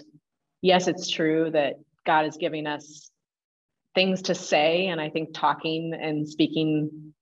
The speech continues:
the truth are important, but I think in this current moment, uh, people need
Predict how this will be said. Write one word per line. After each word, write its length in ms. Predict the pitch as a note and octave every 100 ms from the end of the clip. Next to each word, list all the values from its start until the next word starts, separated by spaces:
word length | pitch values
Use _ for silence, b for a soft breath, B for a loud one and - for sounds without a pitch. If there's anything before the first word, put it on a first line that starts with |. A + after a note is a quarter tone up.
| -
the 80 | F3
truth 280 | - D#3+ D#3+
are 120 | C#3+
important, 640 | D3 F3 D3+ E3 F3 E3+ -
but 80 |
I 140 | D3 C#3+
think 360 | C#3+ C#3 C#3 - _ _ _ _ _ _ _ -
in 160 | D#3 F3
this 240 | F#3+ F#3+
current 500 | - - F3 E3+ D#3
moment, 560 | C3+ C3+ D3+ G#3 - - _ _ _ _
uh, 500 | C#3+ C#3 C#3+ C3+ C#3 C#3+ _ _ _ _ _ _ _
people 280 | - F3 D#3+
need 540 | D3 C#3+ C#3 C#3 C#3+